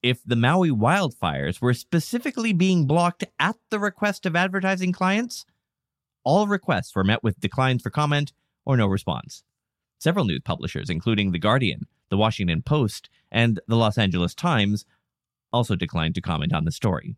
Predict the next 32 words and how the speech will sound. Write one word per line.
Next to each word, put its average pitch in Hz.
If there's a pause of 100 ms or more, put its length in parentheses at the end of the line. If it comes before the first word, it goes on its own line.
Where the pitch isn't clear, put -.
(120)
unquote. - (1000)
Meanwhile, 123
some 120
Canadians 110
are 92
having 92
a 90
hard 98
time 107 (240)
learning 160
about 139
the 110
devastating 95
fires 113
in 90
Yellowknife 101
and 82
Kelowna. 95 (440)
Tens 151
of -
thousands 131
were 95
forced 101
out 90
of 87
their 110
homes 87
by 85
evacuation 95
orders, 95
but -
Meta 147